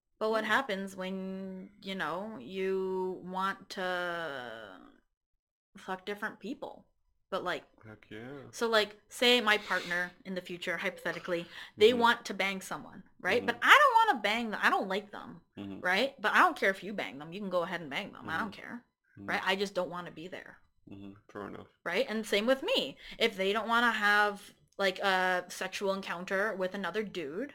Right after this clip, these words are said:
Speaker 2: Mm-hmm.
Speaker 1: right? 'Cause a lot of the times, most of the guys who I've talked to who are open to stuff, they're like, "Oh, only with chicks."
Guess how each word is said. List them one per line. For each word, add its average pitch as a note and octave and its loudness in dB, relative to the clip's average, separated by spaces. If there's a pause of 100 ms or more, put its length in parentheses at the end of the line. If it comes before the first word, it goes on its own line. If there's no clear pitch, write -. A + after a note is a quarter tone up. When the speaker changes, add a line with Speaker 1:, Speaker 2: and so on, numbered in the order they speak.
(120)
Speaker 2:
Mm-hmm. G2+ -10 (760)
Speaker 1:
right? F#3 -4
'Cause G#3+ -6
a G3+ 4
lot G3 4
of G#3+ -4
the G#3+ -10
times, F#3+ -4 (680)
most G3 -4 (100)
of - -20
the G3+ -4
guys F#3+ 0
who G3+ -2
I've F3 -2
talked F3 -6
to F3+ -4
who F3+ -2
are F3 2
open G3 -2
to G#3 -4
stuff, A#3 -2
they're G3 0
like, F#3 0
"Oh, A#3 2
only G#3+ -4
with G#3 -10
chicks." - -8